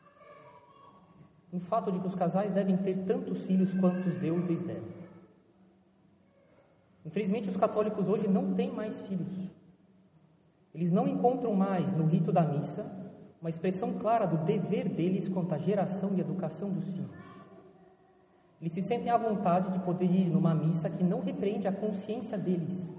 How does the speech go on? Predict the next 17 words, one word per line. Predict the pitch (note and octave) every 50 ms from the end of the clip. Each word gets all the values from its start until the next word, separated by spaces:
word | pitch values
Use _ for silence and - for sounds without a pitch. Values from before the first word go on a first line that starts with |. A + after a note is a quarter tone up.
| - - - - - - - - _ -
quanto | F3 G3 F#3+ F#3+ G3
a | F#3+
uma | G3 G#3+
infração | - G3 - - G#3+ F#3+ - - - G3 F#3+ G3+ G#3 F#3+
gravíssima | - - E3+ G3+ G3+ E3+ D#3 F3+ G3+ - - - - G3 E3 C#3+ C3 - - - -
ao | D3+ D#3+
primeiro | - - F3 F3+ F3 F3 G3+ - F3
dever | F3 F3+ F3+ F3 F#3 F#3+
de | F#3 -
Estado | - - - - E3 F3+ F3 D#3+
da | D3+ D3+
vida | - F3 E3 E3+
conjugal | F3 E3+ E3+ D#3+ E3+ D3+ C3+ D#3 D#3+ E3+ F#3+ F#3+ - - - - - - -
que | -
eles | E3+ E3+ F3+
assumiram | G3 F#3+ G3 G3 F3+ E3+ F#3+ G#3+ G#3 G3
livremente. | F3 E3 E3 G3+ F3+ - - F#3+ D3+ C#3 C#3+ C#3+ - - - - -